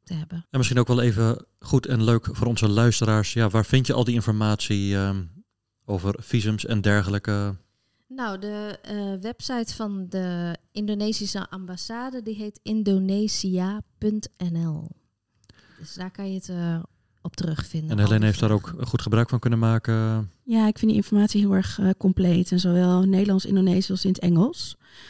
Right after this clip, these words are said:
Speaker 3: Ehm, en ik ben er uiteindelijk gewoon via Google opgekomen. Dus, eh, Indonesische
Speaker 1: Ja.
Speaker 3: ambassade en dan visum, dan kom je er ook op.
Speaker 1: Ja,
Speaker 3: Ja.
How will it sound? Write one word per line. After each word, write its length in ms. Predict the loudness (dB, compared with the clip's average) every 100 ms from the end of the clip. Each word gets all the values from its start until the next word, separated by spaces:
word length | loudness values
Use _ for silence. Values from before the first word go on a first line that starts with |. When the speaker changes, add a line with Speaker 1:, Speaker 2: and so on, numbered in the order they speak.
| -20 _ _
Speaker 3:
Ehm, 200 | -2 2
en 560 | 4 2 2 2 0 -2
ik 180 | -4 0
ben 160 | 0
er 60 | 0
uiteindelijk 400 | -2 -4 -6 -6
gewoon 160 | -4
via 180 | -4 -4
Google 280 | -4 -2 0
opgekomen. 600 | -2 -4 -4 -2 -2 -2
Dus, 260 | -2 -2 -2
eh, 100 | 2
Indonesische 440 | 6 6 6 2
Speaker 1:
Ja. 60 | 2
Speaker 3:
ambassade 760 | 2 2 0 2 2 4 2 2
en 120 | 2
dan 160 | 2 2
visum, 360 | 2 2 4 4 0 _ _ _
dan 80 | _
kom 160 | 6
je 120 | 8
er 80 | 8
ook 160 | 4 4
op. 260 | 2 2 -8
Speaker 1:
Ja, 160 | -8 -2
Speaker 3:
Ja. 220 | -2 -4